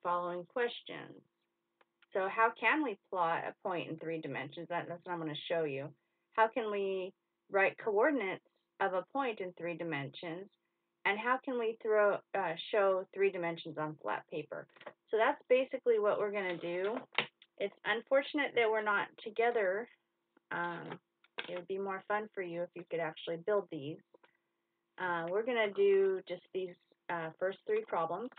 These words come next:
So it's eleven dash fifty says, "To graph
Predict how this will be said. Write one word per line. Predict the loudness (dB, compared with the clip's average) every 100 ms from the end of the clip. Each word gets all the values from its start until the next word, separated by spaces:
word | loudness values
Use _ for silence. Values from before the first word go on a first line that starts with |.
| -14 -16 _ _ _ _ _ _
So | 2
it's | 2 -2 -4
eleven | -2 4 4 4 0 0 2
dash | 2 4 2 0 -6 -8 -8 -10 -16 _ _ _ _ _ _ _ _ -6
fifty | -6 -4 -8 0
says, | 6 6 4 -4
"To | -2
graph | 4 6 6